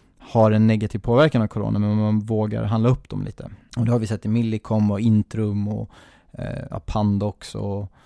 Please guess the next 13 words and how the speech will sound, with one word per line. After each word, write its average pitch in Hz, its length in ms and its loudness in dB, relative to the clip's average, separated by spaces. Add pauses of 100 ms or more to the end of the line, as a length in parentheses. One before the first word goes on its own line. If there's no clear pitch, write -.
(200)
Scandic 104 680 0
och 101 300 -2
många 113 360 4
såna 104 440 -4
straffade - 440 -6
bolag 104 380 -2
som - 100 -6
har - 60 -4
studsat - 500 -8
rätt - 220 -8
rejält - 600 -6
från 107 120 -4
botten. - 360 -12